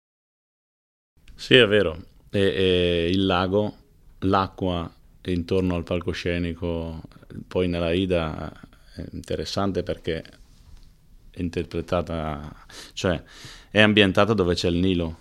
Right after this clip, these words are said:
questo, questo, mm, distacco che c'è tra la gente e il palcoscenico potrebbe essere il, il fiume Nilo. È molto bello l'aperto, la gente si gode anche il tramonto perché si inizia verso le nove, io ho visto che, eh, a quell'ora c'è anche il, il sole che tramonta, mm,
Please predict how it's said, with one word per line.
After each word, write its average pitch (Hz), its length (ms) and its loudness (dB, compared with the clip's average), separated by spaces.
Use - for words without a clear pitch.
questo, 90 580 -2
questo, 90 340 -4
mm, 80 540 -8
distacco 85 480 -4
che 90 140 -4
c'è 90 220 -2
tra 87 220 -2
la 85 140 -2
gente 82 540 -4
e 95 100 -2
il 85 100 0
palcoscenico 87 640 -4
potrebbe 85 380 -4
essere 82 260 -10
il, 80 220 -6
il 80 120 -14
fiume 85 300 -4
Nilo. 82 320 -4
È 113 40 6
molto 127 280 8
bello 95 320 6
l'aperto, 110 720 4
la 98 160 2
gente 98 560 0
si 101 220 -2
gode 92 240 4
anche 92 180 0
il 92 80 2
tramonto 92 540 0
perché 87 280 -2
si 95 120 -2
inizia 95 320 2
verso 92 260 0
le 90 80 2
nove, 92 260 2
io 92 140 4
ho - 20 2
visto 92 300 -2
che, 87 320 -4
eh, 90 180 -6
a 90 140 -8
quell'ora 92 400 0
c'è 90 140 -4
anche 90 180 -4
il, 85 200 -4
il 87 80 -4
sole 92 340 -2
che 87 120 -6
tramonta, 85 1400 -4
mm, 57 240 -10